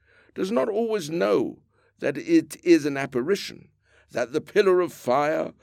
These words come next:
or the image of a man does not belong entirely to the realm of natural cause and effect. And at the same time, the angel, that is to say, the force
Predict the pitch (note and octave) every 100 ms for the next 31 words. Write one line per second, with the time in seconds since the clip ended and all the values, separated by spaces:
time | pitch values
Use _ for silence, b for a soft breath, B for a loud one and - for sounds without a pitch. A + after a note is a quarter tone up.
0 | b b - C#3 D#3 F3 F#3 D3+ D#3+ D3+
1 | B2+ D3 D3+ E3+ C#3 b b b F#3 F#3+
2 | A3 A3 E3 F3 F#3 F#3 C#3+ D#3 F#3+ E3+
3 | C#3+ A#2+ A#2 A#2 C3 D3 D#3 A#2+ B2 C#3
4 | - B2 - B2 B2 B2 B2 B2+ - F3
5 | - _ - _ _ _ _ _ b b
6 | C#3+ D#3 C#3+ D#3+ G3 G#3 F#3+ E3 C#3+ C#3+
7 | C#3+ C#3+ _ _ b b - B2 F3 A3
8 | D#3+ A2 - - _ _ _ _ _ _
9 | - D#3 F3+ F3+ D3+ - A#2+ D#3 D#3+ C3+
10 | B2 - G3 D#3 -